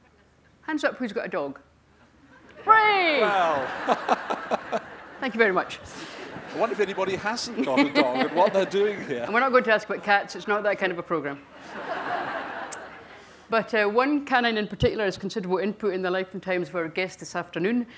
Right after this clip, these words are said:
Speaker 1: a distinguished journalist and broadcaster who nevertheless describes his major journalistic milestone as the day his first column about kudu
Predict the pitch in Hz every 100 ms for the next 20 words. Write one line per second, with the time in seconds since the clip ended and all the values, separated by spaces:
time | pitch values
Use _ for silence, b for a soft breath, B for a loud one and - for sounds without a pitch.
0 | B B 175 165 - 185 175 - 185 180
1 | 170 175 156 175 185 190 180 185 - 220
2 | 185 180 196 226 214 196 - - - -
3 | 196 190 190 170 - B B B - 180
4 | 175 214 208 190 165 180 175 175 - 180
5 | 185 180 180 175 175 170 170 185 190 151
6 | 170 - - 185 - - 185 175 165 165
7 | 175 - - 294 220 175